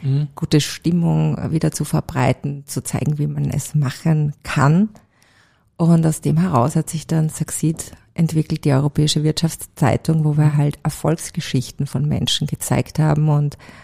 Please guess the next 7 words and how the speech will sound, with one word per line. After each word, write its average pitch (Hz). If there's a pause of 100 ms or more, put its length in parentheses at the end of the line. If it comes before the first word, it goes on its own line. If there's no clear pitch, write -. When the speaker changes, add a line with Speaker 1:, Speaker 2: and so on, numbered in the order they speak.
(180)
Speaker 2:
einfach 160
mal 147
wieder 151
gute 165
Vibes 131
versprüht 135
haben. 127